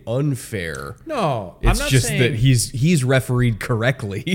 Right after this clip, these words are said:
Speaker 2: Yes, I'm not saying he has an unfair advantage. What I'm saying, if anything, is he is the best player in the league, and he has earned that right.
Speaker 1: Yes.
Speaker 2: So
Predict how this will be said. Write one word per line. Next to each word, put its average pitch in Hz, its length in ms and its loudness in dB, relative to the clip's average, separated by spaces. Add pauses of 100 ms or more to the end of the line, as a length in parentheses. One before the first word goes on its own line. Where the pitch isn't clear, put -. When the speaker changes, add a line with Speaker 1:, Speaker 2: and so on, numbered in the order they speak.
Speaker 2:
Yes, 101 360 0
I'm 151 100 -4
not 185 200 -4
saying 156 240 -2
he 135 100 -2
has 113 200 -2
an 98 80 -6
unfair 90 360 -6
advantage. 85 440 -8
What 98 200 -4
I'm 92 100 -4
saying, 139 320 0
if 101 140 -8
anything, 107 560 -6
is 90 360 -8 (340)
he 151 180 -2 (100)
is 143 220 0
the 120 80 -4
best 123 260 -6
player 120 220 0
in 110 80 -2
the 101 80 -6
league, 92 380 -8 (140)
and 101 160 -6
he 151 220 -2
has 131 320 -2
earned 160 400 -4 (140)
that 135 260 -4
right. 87 300 -8 (340)
Speaker 1:
Yes. 101 200 -8
Speaker 2:
So 107 220 -2